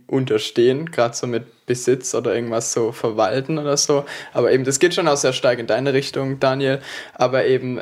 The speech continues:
äh, dass er zum Beispiel keinen freien Willen gegenüber der Sünde hat. Also er ist einfach quasi, äh, mehr oder weniger, äh, ein Kampf, den er verloren hat und deswegen auf, auf, auf Gnade angewiesen zum Beispiel. Und dass er da auch auf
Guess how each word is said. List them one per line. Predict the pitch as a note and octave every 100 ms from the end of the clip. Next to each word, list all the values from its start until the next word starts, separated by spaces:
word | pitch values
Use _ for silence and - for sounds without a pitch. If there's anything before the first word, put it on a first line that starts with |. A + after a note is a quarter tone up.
| -
äh, | B2 A#2+
dass | B2 C3
er | B2+
zum | A#2+
Beispiel | A#2+ A#2
keinen | C3+ C3+
freien | C3+ A#2+ B2+ B2
Willen | B2 C#3
gegenüber | C3 B2+ B2 B2+
der | C3+
Sünde | C3 B2+ D3+ E3+
hat. | C3 A#2 - -
Also | A#2+ A2+
er | G2 A2 -
ist | -
einfach | B2+ C3 B2+
quasi, | - A#2+ B2+ - A2+
äh, | - A2+ - C3
mehr | A2+
oder | A2+ A#2
weniger, | A2+ A#2+ A#2+ A2 A#2 -
äh, | A#2 A#2 - - - -
ein | A#2
Kampf, | C#3 A#2 -
den | A2+
er | G#2
verloren | - G#2+ A2 C3+
hat | C#3 C#3 - A#2
und | A#2+ A#2+ A#2
deswegen | - B2 B2
auf, | A2+ B2 - - - -
auf, | A#2 - -
auf | -
Gnade | A#2+ A2+ C3 -
angewiesen | A#2+ A#2 A#2 A2 A2
zum | - G2+
Beispiel. | G#2 A#2 - G#2 - C3 -
Und | - A2 G2+ - - - -
dass | B2 A#2
er | A#2+
da | A2+ A#2+ - - - -
auch | A2+ A#2 - -
auf | A2+ A#2 -